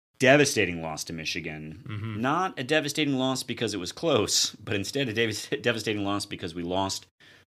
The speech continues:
Speaker 1: forty-four to ten in a shellacking, the worst since two thousand two.
Speaker 2: Hmm.
Speaker 1: Um, here's my question for you.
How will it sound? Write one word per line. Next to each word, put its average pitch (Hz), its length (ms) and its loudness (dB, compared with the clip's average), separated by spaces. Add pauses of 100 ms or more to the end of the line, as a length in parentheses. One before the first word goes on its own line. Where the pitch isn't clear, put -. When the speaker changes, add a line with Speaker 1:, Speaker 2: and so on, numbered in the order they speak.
(160)
Speaker 1:
forty-four 107 560 0
to - 140 -10 (100)
ten 127 640 0
in 90 140 -6
a 78 40 -8
shellacking, 113 960 -2 (340)
the 90 80 0
worst 117 680 0
since - 540 2
two - 240 -6
thousand 85 560 -4
two. 190 320 -2 (680)
Speaker 2:
Hmm. - 60 -6
Speaker 1:
Um, 85 500 0 (880)
here's 170 320 0
my 127 100 6
question 131 360 4
for 87 200 -4
you. 80 360 -4